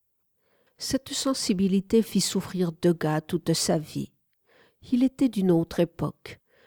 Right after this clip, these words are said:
d'un temps où il y avait encore de la politesse, le sens de la hiérarchie et de l'ordre. C'est ainsi que Degas se jugeait offensé si le premier venu lui tendait la main,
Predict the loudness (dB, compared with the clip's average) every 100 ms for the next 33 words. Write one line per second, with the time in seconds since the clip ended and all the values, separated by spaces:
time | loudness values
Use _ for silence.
0 | _ -8 0 2 2 0 2 4 6 6
1 | 8 6 6 4 4 4 4 4 4 4
2 | 2 2 0 0 -4 -4 -2 -6 -6 -8
3 | _ _ -20 -20 _ -2 0 2 0 0
4 | 4 4 6 4 2 2 -2 -4 -2 2
5 | 2 4 4 4 2 -2 -8 -6 -4 -4
6 | -10 -20 _ _ _ _ _ _ _ _
7 | _ _ _ _ _ _ _ _ _ -12
8 | -6 -4 -2 -2 -2 -2 2 4 4 4
9 | 2 2 2 2 2 4 4 2 -2 0
10 | 0 0 -4 -4 _ -20 -20 -8 2 4
11 | 4 2 2 6 6 8 8 8 6 6
12 | 4 4 4 6 6 6 2 -2